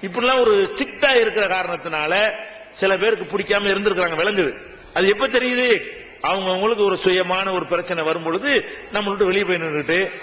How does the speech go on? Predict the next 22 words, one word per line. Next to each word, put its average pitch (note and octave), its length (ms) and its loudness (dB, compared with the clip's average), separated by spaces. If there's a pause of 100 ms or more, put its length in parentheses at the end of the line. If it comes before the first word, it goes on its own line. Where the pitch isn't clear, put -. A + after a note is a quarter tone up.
இவனுக்காக G3 340 2
வேண்டி F#3+ 160 -2
தான் F#3+ 140 0
சகிச்சிட்டு F3 340 0
இருந்தோங்கிறாங்க. D3+ 480 -2 (340)
அல்லாஹ் F#3+ 240 2
காப்பாத்தி F3 340 0
நமக்காக F3 320 -2
வேண்டி G3 160 -2
இந்த F3+ 120 -2
மக்களை F#3+ 280 0 (300)
இந்த F3+ 140 -4
ஜமாத்தோடு G3+ 480 2
வெளியே, F#3 240 0
எனக்காக A3+ 380 0
யார் G#3 300 0
இருந்தாலும் A3 520 0 (400)
நாளைக்கு B3+ 400 0
அவங்க A3+ 200 0
வெளியே A#3 180 -2
போய் A3 200 0
விடுவார்கள். D#3+ 380 -2